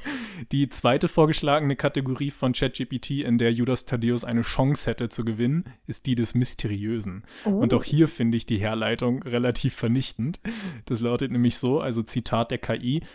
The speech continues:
Speaker 1: „Seine begrenzten Erwähnungen in den Evangelien und die fehlenden spezifischen Details über sein Leben bieten Raum für Spekulation und Interpretation. Menschen könnten von der geheimnisvollen Aura um Thaddäus angezogen sein,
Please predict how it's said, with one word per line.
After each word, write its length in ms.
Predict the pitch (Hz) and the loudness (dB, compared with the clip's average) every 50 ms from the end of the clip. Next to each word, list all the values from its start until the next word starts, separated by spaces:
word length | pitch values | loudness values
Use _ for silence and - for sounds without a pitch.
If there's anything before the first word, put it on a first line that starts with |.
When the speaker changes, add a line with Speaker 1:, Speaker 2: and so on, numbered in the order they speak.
| - - | -20 -12
Speaker 1:
„Seine 260 | - - 123 123 131 127 | -2 2 2 4 6 6
begrenzten 560 | 131 - 139 127 143 165 - - - 196 185 | 4 4 6 2 2 2 2 0 -2 -2 -2
Erwähnungen 480 | - 135 117 123 127 131 131 131 135 | -2 0 2 2 2 4 2 2 0
in 80 | 135 123 | 0 0
den 140 | 120 120 117 | 0 0 -2
Evangelien 640 | - - - 120 113 113 131 139 151 156 156 160 - | -4 -2 0 0 0 2 0 0 0 0 -2 -2 -4
und 160 | 143 123 - | -4 -4 -6
die 40 | 113 | -6
fehlenden 460 | - - 151 156 160 160 151 151 156 | -4 0 0 2 2 2 0 2 2
spezifischen 640 | - - 131 - - 165 165 - 151 - - 139 | 2 0 0 0 -2 -2 -2 -2 -2 -2 -2 0
Details 420 | 127 117 - - 113 113 120 - 120 | 0 -2 0 0 0 0 0 -2 -2
über 160 | 117 113 104 | -2 -2 -2
sein 160 | 110 104 104 | 0 -2 -2
Leben 300 | 107 123 131 139 139 123 | 0 0 0 -2 -2 -4
bieten 180 | 120 - 117 107 | -4 -4 -4 -4
Raum 400 | 104 117 120 139 160 170 175 - | -2 0 2 4 4 2 2 0
für 140 | - 139 | -2 -4
Spekulation 680 | - - 131 - - 117 107 104 - - - 139 143 147 | -2 -2 -4 -2 -2 -2 -2 -2 -4 -2 0 2 2 2
und 120 | 147 165 | 0 0
Interpretation. 880 | - 160 127 127 - - - - - - 95 - - - 98 95 98 104 - - - - - | -2 -2 -2 -2 -2 -4 -6 -6 -6 -6 -8 -8 -8 -8 -6 -6 -6 -8 -10 -12 -20 -20 -4
Menschen 380 | - 135 156 - - - 185 - | 0 2 2 4 4 4 4 4
könnten 240 | - 180 - 139 127 | 4 2 2 0 0
von 160 | - 131 117 | 2 4 2
der 100 | 113 110 | 4 2
geheimnisvollen 720 | 117 107 - 131 127 135 113 - - - 123 117 117 117 117 | 0 0 2 2 2 2 2 0 2 2 4 4 4 2 0
Aura 340 | 127 127 131 139 131 131 | 0 2 2 2 2 2
um 120 | - 127 120 | 2 0 0
Thaddäus 400 | - 120 110 110 120 120 - - | 0 0 0 0 0 -2 -2 -2
angezogen 560 | 120 123 127 117 117 - - 113 107 104 107 | 0 2 2 2 2 0 -2 -4 -4 -2 -2
sein, 240 | 113 104 104 104 | -2 -2 -2 -2